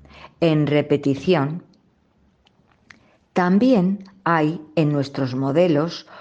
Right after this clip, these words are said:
un imperativo genético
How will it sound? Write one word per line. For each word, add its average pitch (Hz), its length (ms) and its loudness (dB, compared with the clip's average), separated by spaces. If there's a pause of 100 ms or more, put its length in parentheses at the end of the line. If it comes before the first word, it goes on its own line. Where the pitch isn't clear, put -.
(280)
un 247 500 2
imperativo 165 1300 2
genético 160 960 0